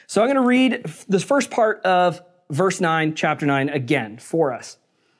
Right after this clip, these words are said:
Here's what it says. As Jesus passed on from there, he saw a man called Matthew sitting at a tax booth. Jesus sees Matthew sitting at the tax booth, not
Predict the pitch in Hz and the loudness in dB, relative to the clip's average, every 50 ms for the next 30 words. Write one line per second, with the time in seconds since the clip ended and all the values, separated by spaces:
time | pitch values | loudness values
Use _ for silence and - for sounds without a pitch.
0 | _ _ _ - - _ _ - 214 214 262 262 233 - 170 127 117 - - _ | _ _ _ -20 -20 _ _ 0 2 2 2 2 0 0 -2 -2 -6 -14 -20 _
1 | _ _ _ _ - - - _ _ _ _ _ _ _ _ - - 196 208 233 | _ _ _ _ -20 -20 -20 _ _ _ _ _ _ _ _ -6 -4 -2 0 0
2 | 262 294 311 311 285 - - 220 196 180 170 151 165 160 175 175 - - - - | 0 0 0 0 -2 -4 -2 0 2 2 2 2 2 0 0 -2 -6 -8 -4 -2
3 | 160 170 190 185 - - 180 180 190 196 - - 208 226 208 147 127 123 123 147 | -2 -2 -2 -2 -2 0 0 0 0 -2 0 0 0 2 2 0 0 -2 -4 -6
4 | - - _ _ - - - 202 175 - - - 220 208 214 233 - 196 175 165 | -10 -14 _ _ -8 -2 0 0 0 0 0 0 0 2 2 2 2 0 0 0
5 | 165 175 185 190 202 208 220 262 262 - _ - - - 156 156 180 226 254 262 | 2 2 2 2 2 0 0 -2 -4 -8 _ -10 -4 -2 0 2 2 0 0 0
6 | 240 208 170 151 143 - - 135 127 127 151 - _ _ _ _ _ _ - - | 0 0 0 -2 -4 -4 -4 -6 -4 -6 -8 -12 _ _ _ _ _ _ -18 -14
7 | - - - - 285 285 269 214 170 160 160 165 - - 165 160 165 170 170 - | -14 -12 -6 -2 0 2 2 2 2 0 -2 -4 -4 -4 -2 -2 -2 -2 -2 -2
8 | 185 170 165 160 - - - - _ _ - - - - - - _ _ _ - | -2 -2 -2 -4 -8 -16 -20 -20 _ _ -20 -20 -20 -20 -20 -20 _ _ _ -20
9 | - - - - 165 - - 220 262 302 311 311 320 320 294 - - - 240 214 | -20 -18 -12 -10 -6 -2 0 2 2 2 2 2 2 0 0 -2 -2 0 0 0
10 | 208 180 185 180 170 170 170 - - 165 147 - - - 202 180 175 170 175 - | 0 0 0 0 -2 -2 -4 -4 -4 -4 -4 -2 -2 0 0 2 0 -2 -2 -4
11 | 151 147 143 - - - _ _ - - 117 117 151 190 196 196 196 - 147 127 | -4 -4 -6 -6 -10 -18 _ _ -16 -12 -6 -2 0 0 0 -2 -2 -4 -4 -4
12 | 123 120 - - 113 - _ _ _ _ _ _ - 139 156 180 233 311 - | -6 -8 -12 -20 -20 -20 _ _ _ _ _ _ -2 0 0 0 0 -2 -6